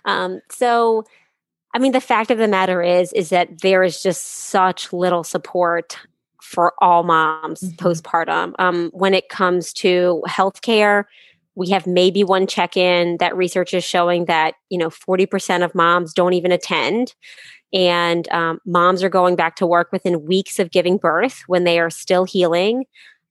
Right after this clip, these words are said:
Speaker 1: Um, a lot of moms, including myself, drop out of the workforce within the first two years or cut back their hours. And so, you know, we, a big part of it to me, honestly, I think is paid maternity leave. Like, we don't have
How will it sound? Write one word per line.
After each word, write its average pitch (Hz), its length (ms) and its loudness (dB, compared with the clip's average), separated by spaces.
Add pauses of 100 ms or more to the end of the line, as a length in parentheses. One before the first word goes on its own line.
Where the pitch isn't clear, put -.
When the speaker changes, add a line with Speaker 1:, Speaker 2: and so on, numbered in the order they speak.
Speaker 1:
Um, 165 200 -8
a 185 80 2
lot 185 240 4
of 214 120 -6
moms, 170 380 4
including 208 380 2
myself, 202 720 0
drop 170 240 0
out 175 80 2
of 175 120 -2
the 180 80 0
workforce 180 600 0
within 185 200 -2
the 175 80 0
first 180 300 -2
two 196 120 -2
years 170 440 0
or 180 80 0
cut - 240 -2
back 170 260 -2 (100)
their 190 120 2
hours. 170 560 -2 (600)
And 233 120 -2
so, 254 420 2
you 254 120 0
know, 247 100 4
we, 233 260 -2 (540)
a 220 80 0
big 226 240 0
part 196 220 0
of 202 80 -2
it 185 100 -2
to 226 80 -2
me, 185 160 2
honestly, 190 400 2
I 185 60 2
think 180 200 -4
is 175 120 -4
paid 185 260 -2
maternity 185 520 -2
leave. 220 300 -2
Like, 175 160 -2
we 190 100 -4
don't 185 380 -2
have 185 600 0